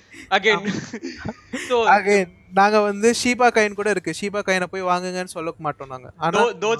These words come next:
Speaker 1: காயின் இருக்கு, Doge காயின்
Speaker 2: ஆமா.
Speaker 1: வாங்காதீங்க, எதையுமே வாங்காதீங்க. Lit-, I mean, like, எதையுமே வாங்காதீங்கன்னு சொல்ல, but, like, do prior, like,
Speaker 2: Research.
Speaker 1: கம்ப்ளீட்டா வந்து ஸ்டடி பண்ணிட்டு என்ன
Speaker 2: ஆமா.
Speaker 1: யூஸ் அதுக்குன்னு படிச்சுட்டு வந்து வாங்க. But, like, what I was trying to tell was, ஆ, இப்போ வந்து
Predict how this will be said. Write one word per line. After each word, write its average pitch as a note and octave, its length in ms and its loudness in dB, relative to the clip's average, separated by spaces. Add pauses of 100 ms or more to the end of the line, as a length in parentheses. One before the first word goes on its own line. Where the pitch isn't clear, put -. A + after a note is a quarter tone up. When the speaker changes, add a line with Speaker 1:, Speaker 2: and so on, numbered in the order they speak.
Speaker 1:
காயின் G#3 300 0
இருக்கு, G3 400 -6
Doge G3+ 280 -8
காயின் - 0 -
Speaker 2:
ஆமா. F3+ 200 -4
Speaker 1:
வாங்காதீங்க, D#3 640 -8
எதையுமே B3+ 400 -6
வாங்காதீங்க. F#3 720 -8 (400)
Lit-, F#3+ 280 -14
I A#3 100 2
mean, A#3 40 0
like, F#3+ 160 -4
எதையுமே A#3 420 -2
வாங்காதீங்கன்னு F#3 280 -6
சொல்ல, B3+ 400 -4
but, G#3 160 -12
like, G3+ 220 -6 (540)
do D4+ 160 -2 (140)
prior, B3 440 2 (280)
like, F#3+ 420 -2
Speaker 2:
Research. B3 360 4
Speaker 1:
கம்ப்ளீட்டா C4+ 580 -2
வந்து C4+ 80 -8
ஸ்டடி A3+ 360 -4
பண்ணிட்டு G3 480 -4
என்ன A#3+ 280 -4
Speaker 2:
ஆமா. B3+ 120 -2
Speaker 1:
யூஸ் C4+ 260 -4
அதுக்குன்னு G#3+ 340 -10
படிச்சுட்டு G3+ 340 -10
வந்து A3+ 200 -6
வாங்க. E3+ 340 -6
But, B3+ 160 -2 (100)
like, G#3+ 180 -4 (540)
what G3+ 120 2
I B3 140 -2
was G#3+ 160 -4
trying G#3 260 -6
to F#3 120 -8
tell F3+ 100 -8
was, B3+ 100 -12 (920)
ஆ, E3+ 140 0
இப்போ G3 240 -6
வந்து B3 460 -4